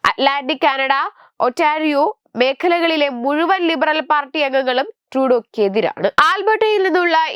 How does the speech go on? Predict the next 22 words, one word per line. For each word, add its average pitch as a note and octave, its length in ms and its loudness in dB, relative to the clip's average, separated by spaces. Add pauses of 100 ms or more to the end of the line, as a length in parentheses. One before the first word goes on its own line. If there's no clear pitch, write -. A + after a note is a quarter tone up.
ഇൻഡോ D4 340 0
കനേഡിയൻ D#4+ 580 0
എം C4+ 120 -8
പി C#4+ 100 -4 (160)
ജോർജ് C#4+ 360 0
ചാഹൽ D4 380 0 (120)
നേരത്തെ C4+ 420 -2
തന്നെ C4 240 0 (440)
രാജി D#4+ 320 -2 (100)
ആവശ്യം B3+ 340 -6 (100)
ഉന്നയിച്ചിരുന്നു. F#3 640 0 (500)
അടുത്ത A#3 260 -2
തെരഞ്ഞെടുപ്പ് D4 440 0
പ്രചാരണത്തിന് D4+ 680 0 (140)
നേതൃത്വം D4+ 520 -2
നൽകാൻ C#4+ 400 0
ഒരു D4+ 200 -6
പുതിയ D4+ 460 -2
നേതാവ് D4 460 0
വരണമെന്ന C4+ 440 -2
ആവശ്യമാണ് B3+ 680 -2 (140)
ഉയരുന്നത്. E3+ 460 -2